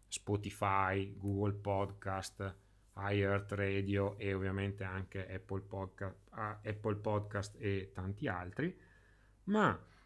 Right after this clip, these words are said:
abbiamo anche la possibilità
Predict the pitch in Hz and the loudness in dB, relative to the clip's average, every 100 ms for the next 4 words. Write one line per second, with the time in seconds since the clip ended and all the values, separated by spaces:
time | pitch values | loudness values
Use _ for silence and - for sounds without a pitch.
0 | - - 123 156 190 120 113 135 135 123 | -14 -4 4 10 12 12 10 10 8 6
1 | 101 95 90 - - 120 127 107 104 - | 2 -2 -2 -8 -2 4 4 4 0 2
2 | 110 139 190 190 123 135 175 | 2 2 0 2 4 6 4